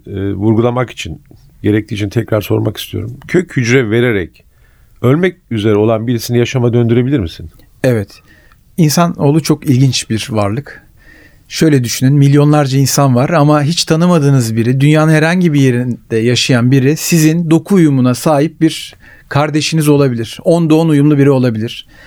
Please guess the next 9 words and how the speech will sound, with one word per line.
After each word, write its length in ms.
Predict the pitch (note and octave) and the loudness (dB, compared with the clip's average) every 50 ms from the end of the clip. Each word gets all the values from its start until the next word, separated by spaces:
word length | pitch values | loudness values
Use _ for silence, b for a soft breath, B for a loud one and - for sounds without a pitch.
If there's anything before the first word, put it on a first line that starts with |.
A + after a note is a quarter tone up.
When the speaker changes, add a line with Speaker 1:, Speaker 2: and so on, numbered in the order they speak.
| B B B B B | B B B B B
Speaker 2:
Ve 80 | E3+ E3+ | 0 0
sizin 320 | - - F#3 F3 G3 F#3 | 0 0 0 2 4 4
hücreleriniz 640 | F3+ F3+ D#3+ E3 E3 F3 E3+ E3+ E3+ E3+ E3 - - | 4 2 2 2 2 2 4 2 2 2 0 -2 0
çalışmıyorken 840 | - E3 D#3+ E3 - - F3 D#3 C#3 B2+ - C3 B2+ C#3+ F3 G3+ - | -2 -2 0 -2 -2 0 2 2 2 2 0 -2 -2 -2 -4 -8 -6
onun 260 | - F3 E3 F3+ F#3+ E3+ | -2 0 2 2 4 2
hücreleri 640 | E3+ E3 D3+ D#3 C#3+ D3+ C#3+ C3+ B2 A#2 C3 C#3 | 2 2 2 2 2 2 2 2 0 -2 -4 -6
sizin 280 | - - - E3 E3 E3 | -6 -2 0 2 4 4
vücudunuza 560 | E3 D3+ C#3 D3 C#3+ C3+ D3 C#3 B2 B2+ C3 | 4 2 2 0 2 2 2 2 2 2 2
girdiğinde 800 | C3 D3 E3 D#3 C#3+ C#3+ C#3 C3+ B2 A#2+ A#2+ A#2 A#2+ C#3 E3+ | 2 2 0 0 2 0 0 2 2 0 -2 -2 -4 -4 -6